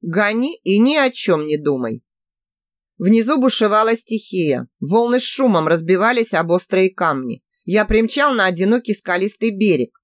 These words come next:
который был мне братом. Здесь всегда океан бурлил и пенился, словно моё настроение перенимал. Но как только рассвет заревом подсвечивал с востока, вода успокаивалась, улыбалась новому дню. Тоже играет.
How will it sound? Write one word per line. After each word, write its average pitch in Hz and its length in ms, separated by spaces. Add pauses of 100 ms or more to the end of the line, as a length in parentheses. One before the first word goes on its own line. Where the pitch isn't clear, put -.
(100)
который 220 500
был 160 240
мне 170 180
братом. 180 560 (300)
Здесь 185 320
всегда 240 460
океан 185 580
бурлил 202 400
и 214 180
пенился, 165 800
словно 185 380
моё 180 280
настроение 208 760
перенимал. 147 720 (320)
Но 180 180
как 220 220
только 208 400
рассвет 190 540
заревом 202 520
подсвечивал 170 760
с - 100
востока, 180 640 (300)
вода 185 380
успокаивалась, 156 1040
улыбалась 190 600
новому 190 460
дню. 180 400 (240)
Тоже 196 400
играет. 160 460